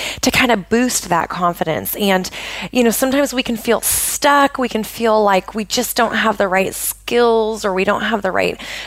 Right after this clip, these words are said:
qualities or talents. But in actuality, a lot of times it really does come down to just making some small changes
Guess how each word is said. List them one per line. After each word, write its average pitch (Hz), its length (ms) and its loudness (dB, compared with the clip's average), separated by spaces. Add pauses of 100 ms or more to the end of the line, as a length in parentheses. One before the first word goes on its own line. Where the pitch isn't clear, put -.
qualities 226 880 2
or 185 80 -4
talents. 233 800 2 (340)
But 254 220 4
in 247 120 4
actuality, 247 800 4
a 196 100 4
lot 233 320 4
of 320 80 2
times 262 280 0
it 247 60 -2
really 240 180 2
does 220 200 2
come 233 280 -2
down 190 280 0
to 202 200 -6
just 214 220 -4
making 233 300 -2
some 202 200 -6
small 226 400 2
changes 214 760 -2